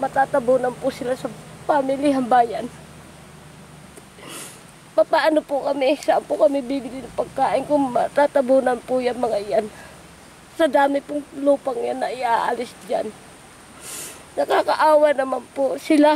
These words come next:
hindi po kami, sila po ang nakakaawa. Taong bayan, iligtas po sana ninyo. Dalawa pong bayan yan, Olonga po,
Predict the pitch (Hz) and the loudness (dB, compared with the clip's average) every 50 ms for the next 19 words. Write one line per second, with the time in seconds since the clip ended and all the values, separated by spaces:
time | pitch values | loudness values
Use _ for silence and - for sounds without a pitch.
0 | 294 - 240 277 294 277 254 302 302 - 320 311 - 294 381 - - - - - | 2 0 0 0 0 0 -2 -6 -6 -6 -6 0 0 0 0 0 -8 -14 -12 -2
1 | - 359 349 302 311 285 262 277 277 277 247 - - 240 240 226 220 220 208 - | 2 2 4 4 4 2 2 0 -4 -2 0 0 0 0 0 0 2 0 -2 -2
2 | - - - 151 202 214 202 - - - - - - - - - - - - - | -4 -4 -2 0 0 2 0 0 -6 -8 -10 -16 -20 -20 -20 -20 -20 -20 -20 -20
3 | - - - - - - - - - - - - - - - - 392 370 311 - | -20 -20 -20 -20 -20 -20 -20 -20 -20 -18 -18 -20 -20 -16 -4 0 2 4 4 4
4 | - 311 294 247 220 233 269 262 254 247 214 - - - - - - - - - | 4 2 0 0 0 4 4 4 4 2 -2 -6 -6 -8 -12 -16 -18 -20 -20 -20
5 | - - - - - - - - - - - - - - - - - - - - | -20 -20 -20 -20 -20 -20 -20 -20 -20 -20 -20 -20 -20 -20 -20 -20 -20 -20 -20 -20
6 | - - - 320 311 320 311 - - - 269 - - - - - 285 294 262 - | -16 -6 -4 -2 0 0 -2 -2 -2 -2 -2 -2 -2 -12 -8 -2 -2 -2 0 0
7 | 302 220 247 220 208 208 220 247 233 226 220 - - - - 254 - - - - | 2 0 2 2 0 -4 -4 -6 -12 -12 -14 -14 -16 -16 -16 -16 -16 -16 -20 -20
8 | - - - - - - - - - - - - - - - - - - 285 - | -20 -20 -20 -20 -20 -20 -20 -20 -20 -20 -20 -20 -20 -20 -20 -18 -10 -10 -10 -8
9 | 277 294 - - - - - - - - - - - - 254 277 277 277 269 269 | -8 -12 -12 -14 -16 -16 -18 -20 -20 -20 -20 -20 -10 0 2 4 4 6 4 6
10 | 269 277 277 - - 285 285 277 233 277 277 269 269 269 262 262 247 240 254 269 | 4 4 2 2 0 0 0 2 2 4 4 4 4 2 0 -2 -2 -4 -2 0
11 | 277 269 254 - - 262 262 254 254 262 277 285 285 294 294 277 302 294 - - | 0 0 -2 -4 -2 -2 0 2 4 6 6 4 4 0 2 2 2 2 2 0
12 | 302 294 269 233 | -2 0 0 -2